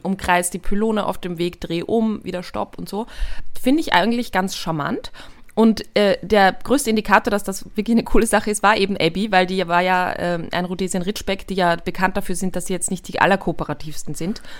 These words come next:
Und die hatte so einen Spaß am Laufen und hat das auch schnell verstanden. Ähm, und das hat mir irgendwie einfach auch Spaß gemacht, dass sie da so, äh, ihre Lauffreude irgendwie ausleben konnte. Und die war ja auch nicht wahnsinnig beweglich, aber da hatte die wirklich bis zum Schluss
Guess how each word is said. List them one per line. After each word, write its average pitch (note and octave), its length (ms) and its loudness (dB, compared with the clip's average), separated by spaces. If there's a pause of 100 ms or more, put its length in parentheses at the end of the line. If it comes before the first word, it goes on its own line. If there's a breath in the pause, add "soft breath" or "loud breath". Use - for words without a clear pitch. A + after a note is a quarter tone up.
(480 loud breath)
Und G#3 340 2 (100)
die A#3 140 2
hatte B3 320 0
so - 320 -2
einen B3 260 2
Spaß - 420 0
am F#3+ 140 -2
Laufen D#3+ 320 -2
und G#3 140 0
hat G#3 120 0
das A3 140 -4
auch - 220 2
schnell E3 260 0
verstanden. D#3 640 -4 (840)
Ähm, F3+ 340 -2 (380 loud breath)
und G#3+ 100 0
das A3 140 4
hat A#3 140 2
mir A#3+ 300 8
irgendwie G3+ 320 4
einfach F#3 220 2
auch F3+ 140 2
Spaß F3 260 2
gemacht, F#3 300 -2
dass F#3 160 -2
sie A#3 100 2
da F3+ 220 6 (240 loud breath)
so, F3+ 360 0
äh, E3+ 200 0
ihre F#3 180 -2
Lauffreude F3+ 520 4
irgendwie D#3+ 480 -4
ausleben E3+ 380 -2
konnte. F3+ 280 0
Und F3 80 -2
die F3 80 -2
war E3+ 80 4
ja E3+ 80 6
auch F3+ 80 2
nicht G3 160 0
wahnsinnig F#3+ 360 0
beweglich, A3+ 460 -2
aber F#3+ 140 -2
da F#3+ 100 0
hatte G3+ 180 -4
die F#3+ 160 -4
wirklich G#3+ 280 -6
bis - 200 -4
zum C4 180 -4
Schluss A3+ 420 -6